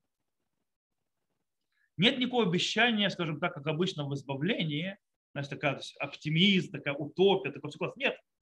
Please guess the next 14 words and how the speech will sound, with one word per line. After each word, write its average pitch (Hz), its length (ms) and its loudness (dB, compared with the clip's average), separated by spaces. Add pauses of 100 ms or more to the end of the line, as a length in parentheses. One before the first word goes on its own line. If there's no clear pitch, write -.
(220)
Речь - 180 0
идёт 254 160 2
только, 233 180 2
я 208 180 6
верну, 226 360 2
то 302 80 0
есть, - 140 -8
э, 160 400 -2
и 185 80 -6
просто 170 440 -2 (140)
они 190 160 6
будут 202 180 4
покорены 190 380 8
врагами, 151 600 4